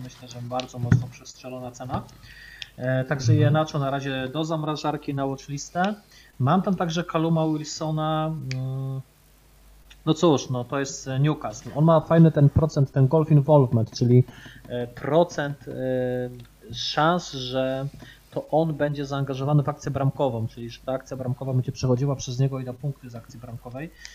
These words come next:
Speaker 1: Natomiast, no, wyżej cenię Antonio mimo wszystko, bo jestem zdania, że zdrowy Antonio, Antonio w formie,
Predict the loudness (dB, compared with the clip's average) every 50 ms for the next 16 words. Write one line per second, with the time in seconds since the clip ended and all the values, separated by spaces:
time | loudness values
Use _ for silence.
0 | -20 _ _ -12 -10 -10 -10 -8 -8 -8 -8 -6 -6 -4 -6 -6 -8 -10 -8 -8
1 | -6 -4 -4 -2 -2 -2 -4 -2 -2 -2 -2 -2 -2 -4 -4 -4 -4 -4 -2 -2
2 | -2 -2 -4 -4 -4 -6 -8 -10 -10 -10 -10 -10 -8 -8 -8 -6 -6 -8 -8 -12
3 | -18 _ -20 -20 _ _ -14 -10 -6 -4 -2 -2 -2 -4 -4 -4 -6 -6 -6 -6
4 | -8 -8 -8 -6 -6 -4 -4 -4 -6 -6 -8 -10 -6 -2 0 2 2 2 2 0
5 | 0 0 2 2 4 2 2 0 -2 -4 -6 -2 0 0 2 2 2 2 2 2
6 | 2 2 4 4 4 4 4 2 0 -2 -2 -2 -4 -4 -4 -4 -4 -4 -4 -6
7 | -8 -12 -16 -14 -12 -10 -8 -8 -8 -10 -10 -12